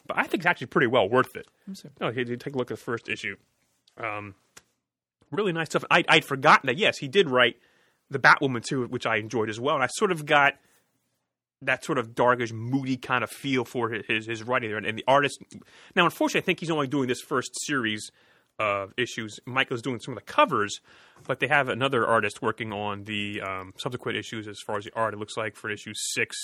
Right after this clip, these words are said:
Speaker 1: it's, uh, Alex Sanchez. Now, I haven't seen those yet,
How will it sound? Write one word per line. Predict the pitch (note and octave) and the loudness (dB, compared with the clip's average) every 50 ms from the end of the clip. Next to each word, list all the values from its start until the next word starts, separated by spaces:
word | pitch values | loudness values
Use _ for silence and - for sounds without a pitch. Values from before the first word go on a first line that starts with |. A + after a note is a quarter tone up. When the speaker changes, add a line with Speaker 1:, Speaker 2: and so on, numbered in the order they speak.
| - - | -8 -8
Speaker 1:
it's, | A2+ G#2 G#2 - - - | -8 -10 -10 -10 -10 -8
uh, | A2 G#2 G#2 - - | -6 -6 -6 -4 0
Alex | A#2 A#2+ A#2+ A#2 A2 - - - - - - - | 2 2 4 2 0 -2 -6 -12 -10 -10 -2 2
Sanchez. | D3+ C#3 C3 B2 - - - - - - - | 4 4 4 2 0 -4 -8 -10 -8 -6 -4
Now, | A2 G#2+ | 0 2
I | A#2+ | 4
haven't | D3+ D#3 C#3 A2 - - - | 4 4 2 0 -4 -2 0
seen | B3+ C#4+ A#3 | 0 0 0
those | C#3+ A2 G#2 G#2+ G#2+ | 0 0 -2 -4 -8
yet, | G#2 G2+ G2+ - | -10 -12 -12 -14